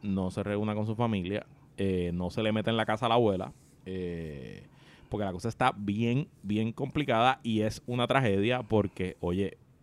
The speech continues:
estábamos bajo control, mano, estuvimos bajo control.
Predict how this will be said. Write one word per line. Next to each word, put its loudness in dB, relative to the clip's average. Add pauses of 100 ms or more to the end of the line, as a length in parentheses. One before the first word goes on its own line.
estábamos -2
bajo 0
control, 0
mano, -6
estuvimos -2
bajo 0
control. -2